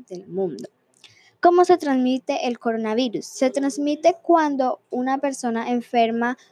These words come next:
tose o estornuda y expulsa partículas del virus que entran en contacto con las personas con las que se tiene en contacto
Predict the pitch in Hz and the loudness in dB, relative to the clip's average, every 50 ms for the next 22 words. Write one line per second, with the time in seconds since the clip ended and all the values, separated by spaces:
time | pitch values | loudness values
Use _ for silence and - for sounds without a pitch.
0 | _ _ - - - - - 254 254 262 262 - 311 294 - 254 254 240 233 226 | _ _ -20 -20 -6 2 4 4 4 4 4 2 2 2 4 4 4 4 2 2
1 | - - 220 220 220 226 240 269 277 277 285 262 - - - - _ 240 240 233 | 0 -2 -2 -2 0 0 0 0 0 0 0 -4 -4 -6 -10 -2 _ 2 2 4
2 | - 262 254 - 262 247 - 240 220 - - 233 240 247 247 247 240 226 214 208 | 4 2 4 4 -2 0 0 -4 -4 0 2 4 4 4 4 4 4 4 4 6
3 | 208 220 233 240 269 285 294 - - - 254 233 226 226 233 - 240 247 254 254 | 4 4 4 4 2 0 -2 -2 -4 -4 -2 -2 -2 -2 -2 0 0 0 0 -2
4 | 247 - 233 208 208 - 220 220 220 - - 277 - - 269 247 233 220 220 - | 0 0 0 0 2 0 0 0 0 0 0 0 2 4 4 6 6 6 4 2
5 | - - 208 214 - 220 208 214 220 233 - - - 262 247 226 226 233 - - | -2 -4 -4 -2 -4 -4 -2 -2 -2 -4 -4 -6 -6 -4 -4 -4 -6 -6 -10 -10
6 | - 233 208 202 - 214 208 - _ 240 240 240 240 247 262 254 - 240 240 233 | -8 -8 -8 -6 -8 -10 -10 -10 _ -8 -6 -6 -4 -6 -6 -8 -8 -8 -8 -6
7 | - 226 220 214 220 - 220 226 - _ _ 277 277 285 | -6 -6 -6 -4 -2 -4 -4 -4 -4 _ _ -2 -2 -2